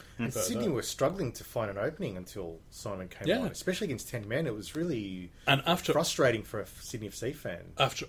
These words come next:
Speaker 2: all the comments that were made about, uh, the Mariners' defence, you know,
Speaker 1: Mm.
Speaker 2: for,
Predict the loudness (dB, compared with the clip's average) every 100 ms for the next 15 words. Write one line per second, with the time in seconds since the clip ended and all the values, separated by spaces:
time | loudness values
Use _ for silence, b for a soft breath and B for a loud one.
0 | -2 2 2 4 0 0 -2 -2 -4 -4
1 | -4 -2 -2 0 -4 -4 -6 -4 -2 -2
2 | -4 -4 -4 -4 -6 -6 -4 -4 -2 -2
3 | 0 0 -2 -2 -2 -2 -4 0 0 0